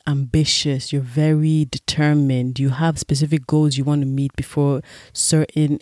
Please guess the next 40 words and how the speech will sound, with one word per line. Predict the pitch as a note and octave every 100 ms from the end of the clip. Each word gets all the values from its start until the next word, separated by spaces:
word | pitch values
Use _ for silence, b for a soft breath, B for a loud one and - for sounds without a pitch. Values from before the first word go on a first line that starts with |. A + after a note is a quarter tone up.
| -
age, | D#3 D3 C#3 C3+
or | C#3
you | C3+ C3 C3 B2+ - _ -
just, | C#4 D4
you're | - F#3+
just | C4 -
very | D3 C3 E3 E3
determined | D3+ C#3+ - D#3 C#3+ C3+
in | C#3
general, | C3 C#3+ C#3 B2+ B2 B B B
and | - D3+
you're | C#3+
dating | B2+ D#3 D#3+ F3
somebody | - D3+ C#3+ C#3 C#3+
that | C3+ B2
has | C#3 C#3 C#3 - -
no | D3 D3 D3+ B2+
goals. | C#3+ C3 B2 A#2
If | D3 C3+
you |
ask | - E3+ -
them, | D3+ C#3+ - _
"Where | D3 F3
do | D3+
you | D#3
see | -
yourself | C#3+ D3+ C#3
in |
five | B2+ D3 C#3
years?" | C3+ C3 B2+ b b b b b _
they | - C3+ D3
don't | D#3 E3
have | D#3+
anything | D3+ D3+ D3+
to | D3 -
tell | - C#3
you. | C3 B2+
They | C#3
don't | D#3 E3+
have | D3+ D3 C#3